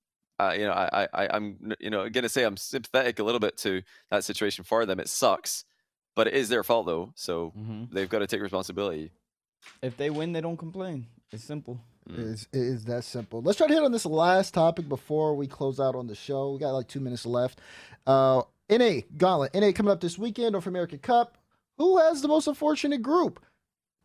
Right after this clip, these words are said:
Speaker 3: Let's throw up the groups right now to see what thing, you know, wh-, that, that strength of schedule. Do we have the groups?
Speaker 1: Oh, it's us again.
Speaker 3: Yeah,
Speaker 1: Hello.
Speaker 3: there we go. Okay. Uh, Group A, Genji, Dig,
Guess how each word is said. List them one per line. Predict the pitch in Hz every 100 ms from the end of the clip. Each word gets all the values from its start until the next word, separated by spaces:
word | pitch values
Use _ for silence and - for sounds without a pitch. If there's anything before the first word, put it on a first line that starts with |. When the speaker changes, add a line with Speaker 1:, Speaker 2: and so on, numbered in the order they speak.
| -
Speaker 3:
Let's | 185 - -
throw | 185 175
up | 143 156 -
the | 143
groups | 120 127 127 - - -
right | 95 98 104 107 -
now | 107 95 87 - _ _ _
to | 101
see | - 113 104 101 _ _ _ _ _ _ _ _ _ -
what | 127 165 -
thing, | 165 160 147 - -
you | 151
know, | - - -
wh-, | - -
that, | 185 175
that | 175 170
strength | - 185 151
of |
schedule. | - 170 120 104
Do | 104 135
we |
have | 170 233
the |
groups? | 233 285 - - - _ _ _ _ _ -
Speaker 1:
Oh, |
it's | 98
us | 107 -
again. | 92 76 _ _
Speaker 3:
Yeah, | 202 -
Speaker 1:
Hello. | 110 104
Speaker 3:
there | 214
we | 151
go. | 120 - -
Okay. | 214 240 147 _ _ _ _ - -
Uh, | 165 156 147 147
Group | 143 269 -
A, | 285 262 170
Genji, | 151 254 208 233
Dig, | 165 208 196 139